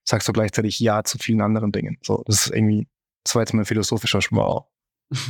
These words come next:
Speaker 1: Philosophischer Spruch zum,
Speaker 2: Zum Ende.
Speaker 1: zum Ende.
Speaker 2: Also ich glaub, wir sind auch am Ende. Die meisten
Speaker 1: Yes.
Speaker 2: haben verstanden, was wir, worauf wir hinaus wollten. Wir vertiefen das sowieso jetzt nochmal in einem,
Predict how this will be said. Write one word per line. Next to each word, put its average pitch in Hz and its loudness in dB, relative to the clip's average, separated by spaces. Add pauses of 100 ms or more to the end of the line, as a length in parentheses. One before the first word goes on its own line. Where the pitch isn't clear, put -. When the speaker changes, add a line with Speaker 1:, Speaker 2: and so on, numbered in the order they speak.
(160)
Speaker 1:
Philosophischer 139 0
Spruch - -2
zum, 101 0 (520)
Speaker 2:
Zum 120 2
Ende. 123 0
Speaker 1:
zum 123 0
Ende. 98 0 (960)
Speaker 2:
Also 135 0
ich 123 -4
glaub, 131 2
wir 127 2
sind 135 0
auch 117 0
am 110 0
Ende. 127 2
Die 117 2
meisten 117 2
Speaker 1:
Yes. 98 0
Speaker 2:
haben 117 0
verstanden, 120 0
was 113 -2
wir, 113 0
worauf 113 0
wir 113 2
hinaus 113 0
wollten. 123 0
Wir 117 2
vertiefen 127 0
das 113 2
sowieso 113 0
jetzt 127 -2
nochmal 113 0
in 113 0
einem, 113 0